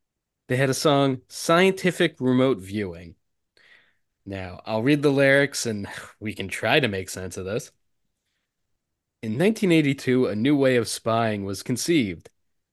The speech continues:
Using psychic warfare, they view the enemy, divulging information as they pleased. From a new technique called scientific remote viewing,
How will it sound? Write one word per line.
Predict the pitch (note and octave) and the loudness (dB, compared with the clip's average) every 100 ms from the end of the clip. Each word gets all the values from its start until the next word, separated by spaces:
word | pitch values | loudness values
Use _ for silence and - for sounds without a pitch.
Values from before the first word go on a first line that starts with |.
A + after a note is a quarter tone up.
| _ | _
Using | A2+ C3 C3 C#3 | -2 0 2 0
psychic | - - C#3+ D3+ D#3 | 0 0 2 2 0
warfare, | G#2+ A#2 B2 - G2 F#2+ G2+ - _ _ - | 0 2 0 -2 -8 -6 -8 -10 _ _ -6
they | A2+ | -4
view | G2 A#2+ C3+ | -2 0 2
the | A#2+ | 0
enemy, | F#2 A#2 G2+ F#2+ F#2+ G#2+ - | 0 -2 -4 -6 -8 -10 -6
divulging | G#2 G2+ A#2+ C3+ C3+ | -4 0 0 0 0
information | C3 - A#2+ G2+ F#2 A2 | 0 0 -2 -2 -4 -6
as | F2+ G2+ | -6 -6
they | G#2 G2+ | -6 -8
pleased. | - A#2+ G2+ C2+ - - _ _ _ | -4 -4 -4 -6 -16 -20 _ _ _
From | - | -10
a | G2 | -6
new | G#2+ A#2 | -4 -2
technique | - A2 D3 D3+ D3+ | -2 -2 0 -2 -2
called | - A2+ | -4 -4
scientific | - - C#3+ E3+ E3+ D#3+ D3+ - | -4 -2 0 0 0 -2 -2 -2
remote | B2 B2 A#2 | 0 2 0
viewing, | G2 A2+ G2 F2+ F#2+ | 0 -2 -2 -6 -12